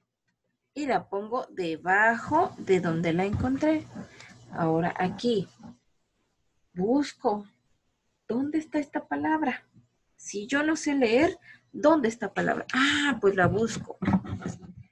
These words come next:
¿Esta se parece a esta? No, ¿verdad? No, entonces no es.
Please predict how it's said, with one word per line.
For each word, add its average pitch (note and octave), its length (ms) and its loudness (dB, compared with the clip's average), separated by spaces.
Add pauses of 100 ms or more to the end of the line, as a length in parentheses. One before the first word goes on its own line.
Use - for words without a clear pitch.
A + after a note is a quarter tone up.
(200)
¿Esta D#4 440 4
se G3 200 0
parece G3+ 800 2 (440)
a D#3 520 -2
esta? A#3+ 420 6 (2500)
No, F3 540 2
¿verdad? F3+ 480 0
No, F#3 340 -2
entonces E3+ 600 -6
no D3 180 -2
es. A3+ 400 -2